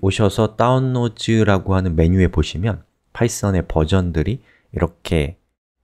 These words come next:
어, 나와 있는데요. 자, 우리 수업은 파이썬 쓰리를 다루기 때문에 파이썬 쓰리로 시작하는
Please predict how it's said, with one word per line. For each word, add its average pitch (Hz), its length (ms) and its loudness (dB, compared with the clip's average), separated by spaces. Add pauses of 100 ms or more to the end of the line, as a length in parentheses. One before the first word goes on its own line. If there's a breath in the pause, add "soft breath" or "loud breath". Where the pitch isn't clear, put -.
어, 69 300 -6
나와 80 260 2
있는데요. 80 560 -2 (520)
자, 98 120 0
우리 123 340 2
수업은 113 400 2
파이썬 131 380 2
쓰리를 156 560 4
다루기 82 300 0
때문에 78 500 -2
파이썬 113 480 -2
쓰리로 135 460 2
시작하는 110 680 -2